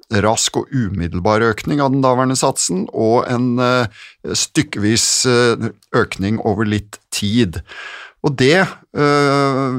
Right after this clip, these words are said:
viste, eh, at man kan få til noe hvis man skjønner alvoret i dette. Men så har det gått galt. Altså siden da to tusen omtrent, s-,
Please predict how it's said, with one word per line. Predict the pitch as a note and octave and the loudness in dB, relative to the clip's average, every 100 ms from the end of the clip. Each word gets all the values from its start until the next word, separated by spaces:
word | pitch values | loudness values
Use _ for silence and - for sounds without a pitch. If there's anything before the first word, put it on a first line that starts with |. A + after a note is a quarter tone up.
| A2 | 0
viste, | D#3 G#2+ - - A#2+ | 0 2 -2 -2 0
eh, | B2+ B2+ A#2 A2 A2 G#2+ G#2 - - - | 4 4 2 0 -2 -4 -6 -12 -12 -6
at | A#2+ - - | -6 -6 -8
man | B2 B2 | 0 0
kan | A#2+ - A2 A2 A#2+ | 0 0 0 0 -2
få | - C3 - | 0 0 0
til | - F#2 | -2 0
noe | A#2+ F3 E3 | 0 0 -2
hvis | C#3 A#2+ - | -2 -2 0
man | A#2+ A#2 | 0 2
skjønner | - - D#2 F#2+ G#2 | 2 2 0 0 0
alvoret | G#2 D#2 E2+ F2+ G#2 | 0 -2 -4 -2 -2
i | |
dette. | A2 - A#2 A#2 - _ - | -2 -2 2 2 0 _ -6
Men | C3+ | -2
så | C#3 - C#3+ D#3+ | -2 2 4 2
har | C3 C#3+ | 0 -2
det | C3 | 0
gått | G#2 - | -2 -2
galt. | - C#2 D#2+ - | -2 -2 -2 -8
Altså | - G#2+ C#3 | -4 -4 -2
siden | - A#2 A#2+ | -2 0 0
da | A#2+ G#2+ | 0 0
to | - G#2+ | -4 -6
tusen | A#2+ G2+ B2+ | -4 -4 -2
omtrent, | C3 C3 F3+ A3 - - - - - - | -2 0 0 0 -6 -20 -16 -16 -16 -10
s-, | - - - | -8 -6 -8